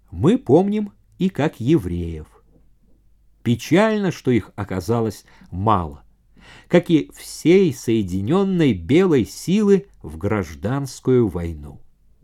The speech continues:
Большевистскую победу укрепил и бытейный, неслышимый процесс.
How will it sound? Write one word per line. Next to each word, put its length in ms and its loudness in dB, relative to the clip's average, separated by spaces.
Большевистскую 840 2
победу 420 4
укрепил 680 0
и 300 2
бытейный, 1120 2
неслышимый 1040 -2
процесс. 800 -8